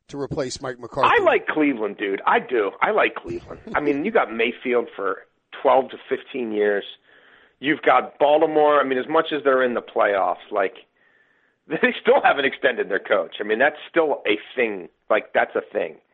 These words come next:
Speaker 1: All right, well, hold on, hold on.
Speaker 2: Um,
Speaker 1: Dive, well, dive into that, 'cause, I mean, d-, d-, this is, I, there was, you reported this first, and you said it on this podcast. You were like, "Look,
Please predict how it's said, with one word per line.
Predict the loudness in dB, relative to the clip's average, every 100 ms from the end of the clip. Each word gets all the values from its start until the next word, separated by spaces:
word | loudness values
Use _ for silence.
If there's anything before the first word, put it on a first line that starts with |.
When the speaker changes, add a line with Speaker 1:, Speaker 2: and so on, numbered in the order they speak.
| _ _
Speaker 1:
All | 0
right, | 4
well, | 6
hold | 6
on, | 4
hold | 4
on. |
Speaker 2:
Um, | 4
Speaker 1:
Dive, | 2 2
well, | 0
dive | 0 0
into | -4 -6
that, | -8 -10 -8
'cause, | -6 -4
I |
mean, | -4 -6 -10 _ _ _ _ _ _
d-, | -20 -20 -20 -20 _ _ _ _ -20 -16
d-, | -12
this | -4 -2 -2
is, | -2
I, | 0 -2
there | -2 -4
was, | -4 -6
you | -8 -4 -4
reported | -2 -2 0
this | -2 -2
first, | -4 -6 -6 -14 -20 _ _ _ -10
and | -4 -4 -4
you | -4
said | 0 0
it |
on | 0
this | 0
podcast. | 2 0 -2 -6
You |
were | -4
like, | 0
"Look, | 2 2